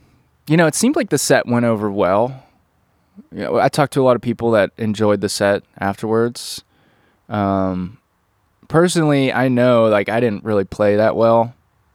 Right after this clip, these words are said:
I missed, I missed a few things that I normally don't miss. And just, like, fingers just weren't cooperating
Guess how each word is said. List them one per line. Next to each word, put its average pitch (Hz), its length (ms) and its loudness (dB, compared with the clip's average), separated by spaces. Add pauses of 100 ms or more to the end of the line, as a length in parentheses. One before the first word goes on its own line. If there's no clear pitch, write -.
(160)
I 110 100 -4
missed, - 680 -8
I 113 100 -4
missed 117 240 0
a 110 40 -6
few 117 140 -2
things 117 420 -2
that 98 100 0
I 101 60 0
normally 104 320 -2
don't 101 240 -2
miss. 110 580 -2 (640)
And 101 560 -4 (500)
just, 180 220 -4
like, 165 300 4 (720)
fingers 139 440 2
just - 220 -6
weren't 120 160 -2
cooperating 110 1080 -2